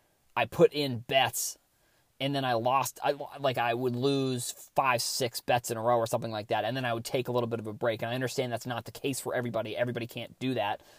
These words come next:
But for me, it's something that I can do, and it's something with, with sports cards, too. Like, maybe somebody who is interested in sports cards buys a bunch of 'em,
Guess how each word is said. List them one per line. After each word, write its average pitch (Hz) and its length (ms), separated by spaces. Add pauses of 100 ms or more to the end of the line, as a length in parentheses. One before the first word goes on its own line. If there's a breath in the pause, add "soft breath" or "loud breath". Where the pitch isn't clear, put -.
(160 soft breath)
But 123 160
for 135 160
me, 143 300
it's 117 160
something 127 380
that 117 140
I 110 140
can 147 320
do, 120 160
and 117 100
it's 120 120
something 208 260
with, 139 300
with 139 240
sports 254 360
cards, 104 340
too. - 280 (220 soft breath)
Like, 135 200 (800 soft breath)
maybe 202 240
somebody 190 340
who 160 280
is 131 160
interested 151 420
in 143 60
sports 131 340
cards 110 220
buys 131 340
a 113 60
bunch 107 260
of 123 60
'em, 107 240